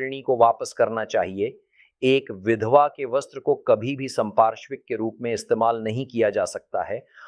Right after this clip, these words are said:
और इस प्रकार उसे किसी भी समय उससे दूर नहीं रखा जा सकता है। यह दिलचस्प है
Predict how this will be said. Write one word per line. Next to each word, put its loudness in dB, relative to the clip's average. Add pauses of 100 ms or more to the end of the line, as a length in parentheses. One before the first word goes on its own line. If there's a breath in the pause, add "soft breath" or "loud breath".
(140 loud breath)
और 4
इस -4
प्रकार 2
उसे -8
किसी -10
भी -6
समय -2 (140)
उससे -6
दूर -4
नहीं -8
रखा -6
जा -10
सकता -16
है। -20 (1160)
यह 2
दिलचस्प 0
है -18